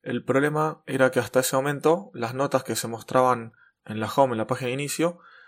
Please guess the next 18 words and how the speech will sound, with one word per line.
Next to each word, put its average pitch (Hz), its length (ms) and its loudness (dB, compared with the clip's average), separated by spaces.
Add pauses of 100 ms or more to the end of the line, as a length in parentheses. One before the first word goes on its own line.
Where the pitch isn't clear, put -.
(340)
solo 131 300 6
lo 127 60 8
hacían 139 360 0
por 123 240 6
orden 131 220 2
cronológico 147 960 2 (600)
o 135 320 2
por 123 160 8
un 135 140 2
orden, 139 680 0 (120)
digamos, 117 220 -6
que 117 160 -4
se, - 200 -2 (320)
para 120 160 2
cambiarlo 139 400 4
era 123 120 6
bastante 120 420 2
incómodo. 101 520 -2